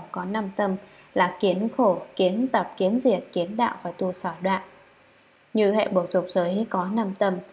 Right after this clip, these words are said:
thì hệ buộc sắc, hệ buộc vô sắc giới nên biết cũng vậy. Tâm năng đối trị là thứ mười sáu, đó là tâm của các bậc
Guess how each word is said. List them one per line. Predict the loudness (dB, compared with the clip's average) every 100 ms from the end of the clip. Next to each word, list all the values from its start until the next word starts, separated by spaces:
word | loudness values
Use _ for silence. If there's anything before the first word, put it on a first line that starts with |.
| -20 -20 -2
thì | 0 2
hệ | 0
buộc | 2 0 0
sắc, | -2 -2 -2 -14 -10 0
hệ | 0 4
buộc | 4 4 0 2
vô | 2
sắc | 2 -6 -6
giới | 2 2 4 0 -2 -2
nên | -2 0
biết | 2 2 2 -2
cũng | -2 0 -2
vậy. | 0 -2 -4 -14 -20 _ _ -20 -20 -20 4
Tâm | 4 6 2
năng | 0 2
đối | 0 2 0
trị | 0 0 0 -4 -20 _ _
là | 0 2 0 -4 -8
thứ | 0 2 2 -2 -2
mười | 2 2
sáu, | 0 -2 0 -2 -4 -10 -20 _
đó | 0 0 0 0
là | 2 0 -2 2
tâm | 2 2 -2
của | -2 -2
các | -2 -4
bậc | -4